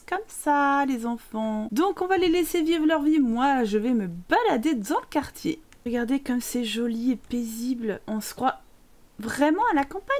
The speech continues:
On a les petits oiseaux qui chantent derrière quand même. Ah, malheureusement, par ici, ce n'est que du décor. C'est dommage parce que franchement, j'aurais adoré me balader et découvrir un peu plus ces maisons de près.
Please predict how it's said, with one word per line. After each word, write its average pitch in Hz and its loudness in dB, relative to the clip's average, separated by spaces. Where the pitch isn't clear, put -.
On 277 6
a 285 4
les 277 2
petits 294 -2
oiseaux 330 -2
qui - -8
chantent 466 -6
derrière 240 -2
quand 214 -6
même. 196 -4
Ah, 196 2
malheureusement, 226 2
par 262 0
ici, 269 0
ce - -4
n'est 269 4
que - -4
du 254 -2
décor. 262 0
C'est - -4
dommage 277 2
parce 254 -4
que 240 -4
franchement, 285 0
j'aurais 226 -2
adoré 220 0
me 269 4
balader 247 0
et 226 2
découvrir 254 -2
un 247 0
peu 254 -6
plus 240 -6
ces 311 -2
maisons 294 4
de 254 -2
près. 240 -6